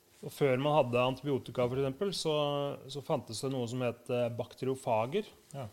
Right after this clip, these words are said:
Speaker 1: som er, eh, virus som dreper bakterier. Og det er en annen vitenskapsmann som er mye mindre kjent enn Flemming som, <laughs> som, eh, fant dette her. Og han het Felix Derel og var fransk,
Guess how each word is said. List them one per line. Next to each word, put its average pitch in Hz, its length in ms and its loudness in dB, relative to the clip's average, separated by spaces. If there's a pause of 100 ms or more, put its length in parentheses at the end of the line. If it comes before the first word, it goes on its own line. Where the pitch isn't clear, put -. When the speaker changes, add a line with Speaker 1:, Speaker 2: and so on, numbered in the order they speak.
(120)
Speaker 1:
som 147 300 -4
er, 135 280 2
eh, 135 160 2
virus 123 420 0
som 147 300 0
dreper 120 480 0
bakterier. 135 560 -4 (840)
Og 135 140 0
det 143 60 4
er 147 80 4
en 160 80 0
annen 151 220 4
vitenskapsmann 156 720 0
som 147 200 -2
er 151 80 0
mye 143 160 -2
mindre 131 480 0
kjent 175 440 0
enn 151 120 -2
Flemming 143 400 -2
som, 160 220 -2 (300)
<laughs> - 240 -8
som, 143 420 0
eh, 143 400 0
fant 131 260 0
dette 147 240 2
her. 202 240 4
Og 151 140 0
han 151 100 0
het 147 160 -2
Felix 135 480 -2
Derel 151 400 2
og 147 220 2
var 139 100 0
fransk, - 560 2